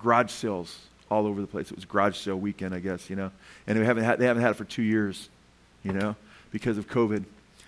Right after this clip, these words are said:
So I said, "You know what? I'll take you guys out for, uh," took a couple of them out, the older ones, out and hit some garage sales and get something for you that's not candy, right? So that's cool, man, 'cause you can go and see, like, an old scooter. Give, pay for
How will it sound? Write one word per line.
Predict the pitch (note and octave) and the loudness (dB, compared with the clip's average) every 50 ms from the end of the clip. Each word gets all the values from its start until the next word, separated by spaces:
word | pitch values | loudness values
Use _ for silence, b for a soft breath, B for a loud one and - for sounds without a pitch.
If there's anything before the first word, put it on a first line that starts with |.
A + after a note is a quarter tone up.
| b b b b b | b b b b b
So | - - C3+ | -2 0 0
I | A#2+ | 2
said, | A#2+ - C#3 B2 | 2 0 -2 0
"You | C3+ | 0
know | D#3 F3 | 2 2
what? | F3 C#3+ | 2 2
I'll | C3 | 2
take | - - E3 D#3+ E3 | 0 0 0 0 2
you | E3 | 2
guys | F3 E3 C#3 D3 | 2 4 4 4
out | D3 C#3+ - - | 2 2 2 0
for, | - C3 B2+ A#2+ A2+ | -2 0 0 2 2
uh," | G#2 | 0
took | F#2+ - - | -2 -4 -6
a | G#2 | -4
couple | - C#3+ C#3 - C3 | -2 -4 -2 -2 -2
of | A#2+ A2 | -2 0
them | A2+ | 2
out, | A2 G#2 - | 0 2 2
the | G#2+ | 2
older | A2 A#2+ A#2 A2+ | 2 2 2 0
ones, | A2 A2 G#2+ G2+ - - B B B B B B B B B | 0 -2 -2 -4 -6 -10 B B B B B B B B B
out | - A#2 A#2 A2 - - | 2 2 2 2 -2 -6
and | - - A2 | -6 -4 -2
hit | A2 C#3 - | -2 -4 -4
some | - B2 | -4 -4
garage | G#2+ G#2 A#2+ A2+ B2 B2 - | 0 4 4 4 4 4 0
sales | - - A2 G#2 F#2+ | -2 -4 -4 -4 -4
and | G#2+ F#2+ | -6 -8
get | B2+ - | -8 -6
something | - - A2+ G#2+ A#2+ G#2 | -2 -2 -2 -2 -4 -8
for | - - G#2+ G2 | -4 -2 0 0
you | F2+ F#2 - - b b b b b | 0 -2 -4 -8 b b b b b
that's | G#2+ G#2 - - | -4 -2 0 0
not | A2 G2+ - | -2 -2 -2
candy, | - - - G#2 F#2 F2+ F2 F2+ F2 G2 | -4 -6 -4 -4 -2 -4 -6 -8 -10 -8
right? | - F2 F2+ F2+ - - - _ b b b b b b b b b b b b b | -8 -6 -6 -6 -8 -10 -16 _ b b b b b b b b b b b b b
So | - - C3+ C3 | -4 0 0 0
that's | C#3+ B2+ - | 0 0 -4
cool, | - - D#3+ C3 G#2+ | -2 2 2 4 4
man, | G#2 G#2 G2+ G2 | 2 0 -2 -4
'cause | - - G#2+ | -4 -4 -4
you | B2 C3 | -2 -2
can | B2+ A#2+ | 0 0
go | G#2+ A2+ A2+ | 0 0 0
and | G#2+ G2 | 0 -2
see, | - B2 | -2 0
like, | A2 G#2 G2+ - | 2 2 2 0
an | G#2+ G#2 | 0 0
old | G#2 G2+ F#2+ | -2 -2 -2
scooter. | - - - G#2+ G#2 G2+ G2+ G2+ - - _ - B B B B B B B B B _ _ - - _ _ _ _ _ _ _ - | -6 -6 -2 0 0 2 0 -2 -4 -10 _ -20 B B B B B B B B B _ _ -20 -20 _ _ _ _ _ _ _ -6
Give, | - G2+ E2 | -4 -4 -4
pay | - - G#2 | -2 -2 -2
for | - - G2 F2+ | -2 -2 -4 -6